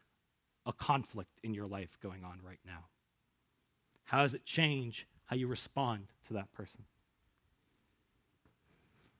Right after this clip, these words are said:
And where do we need to reconcile? Not in unhealthy ways, but in the Jesus way, with intentionality, sincerity, wisdom, discernment, and restoration.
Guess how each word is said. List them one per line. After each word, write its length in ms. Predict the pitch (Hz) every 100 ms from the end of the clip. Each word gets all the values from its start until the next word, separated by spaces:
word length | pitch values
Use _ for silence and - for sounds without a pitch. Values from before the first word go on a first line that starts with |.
| _ - - _
And 140 | 117 120
where 180 | 143 165
do 80 | 170
we 100 | 170
need 200 | 175 156
to 40 |
reconcile? 640 | 135 156 101 - - 101 - _ _ _ _ _ _ _ _ _ _ _ _ _ _ -
Not 280 | 123 156
in 100 | 139
unhealthy 540 | 113 123 - 156 151 156
ways, 440 | 139 147 139 131 - -
but 100 | 123
in 80 | 127
the 80 | 123
Jesus 500 | 107 135 113 110 -
way, 280 | 104 101 - _ _
with 100 | -
intentionality, 920 | 120 - 170 147 147 139 139 127 123 - _
sincerity, 840 | - 120 - 156 147 143 131 123 - _ -
wisdom, 640 | 123 143 113 139 131 120 - -
discernment, 640 | 117 - 135 120 123 120 - _ _ _ -
and 160 | 107
restoration. 680 | 117 123 - 110 95 - -